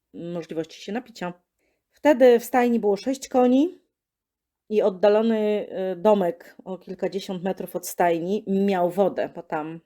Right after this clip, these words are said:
mieszkali ludzie, więc, więc tam faktycznie była woda. I tę pierwszą zimę w <laughs> nowej stajni wspominam jako takie pasmo noszenia wody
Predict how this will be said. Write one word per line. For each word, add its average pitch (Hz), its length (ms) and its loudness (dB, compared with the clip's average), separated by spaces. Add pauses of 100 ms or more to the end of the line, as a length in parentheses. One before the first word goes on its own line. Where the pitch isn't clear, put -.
mieszkali 170 380 -8
ludzie, 180 300 -4
więc, 175 360 -10 (100)
więc 170 200 -16
tam 180 160 -6
faktycznie 175 440 -12
była 156 260 -2
woda. 147 360 -10 (440)
I 190 440 -6 (420)
tę 196 180 -4
pierwszą 226 460 0
zimę 165 380 -8 (420)
w 165 80 -12
<laughs> 175 80 -8
nowej 156 240 0
stajni 185 480 -6
wspominam 175 720 -12 (440)
jako 185 200 -10
takie 196 300 -8
pasmo 202 640 -4
noszenia 175 460 -8
wody 160 320 -8